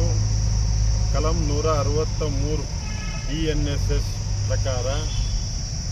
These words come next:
ಟೌನಲ್ಲಿ ನಿಷೇಧಾಜ್ಞೆಯನ್ನು ಜಾರಿಗೊಳಿಸಿದ್ದಾರೆ. ಹಾಗಾಗಿ ನಾಲ್ಕು ಜನ ಮತ್ತು ಅದಕ್ಕಿಂತ ಮೇಲ್ಪಟ್ಟು ಯಾವುದೇ ರೀತಿಯಾದಂತಹ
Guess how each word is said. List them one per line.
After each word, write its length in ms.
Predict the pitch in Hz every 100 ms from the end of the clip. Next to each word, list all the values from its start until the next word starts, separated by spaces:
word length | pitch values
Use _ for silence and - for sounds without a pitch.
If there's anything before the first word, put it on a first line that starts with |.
| -
ಟೌನಲ್ಲಿ 580 | 147 190 170 147 151 180
ನಿಷೇಧಾಜ್ಞೆಯನ್ನು 1080 | 139 131 170 151 147 139 127 123 123 120 120
ಜಾರಿಗೊಳಿಸಿದ್ದಾರೆ. 840 | 123 127 - - - - - - - - - - - - - - -
ಹಾಗಾಗಿ 720 | 160 156 160 160 165 170 170 - - - - - - - 117
ನಾಲ್ಕು 520 | 135 175 - 175 180
ಜನ 280 | 160 151 165
ಮತ್ತು 480 | 175 185 165 151 165
ಅದಕ್ಕಿಂತ 480 | 147 - 156 156 156
ಮೇಲ್ಪಟ್ಟು 920 | 143 143 143 139 135 - 147 147 143
ಯಾವುದೇ 440 | 127 127 151 160 156
ರೀತಿಯಾದಂತಹ 880 | 147 - 139 131 123 127 123 123